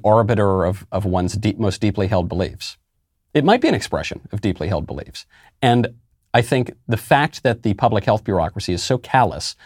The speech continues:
and so vindictive and so stupid and so dishonest is very good reason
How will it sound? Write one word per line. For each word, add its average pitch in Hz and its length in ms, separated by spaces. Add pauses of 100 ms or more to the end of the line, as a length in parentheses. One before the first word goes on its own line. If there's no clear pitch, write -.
(120)
and 107 100
so 120 120
vindictive 107 600 (180)
and 117 120
so 110 100
stupid - 560 (260)
and 120 80
so 131 120
dishonest - 760 (1000)
is 135 160
very 156 440
good 143 220
reason 127 560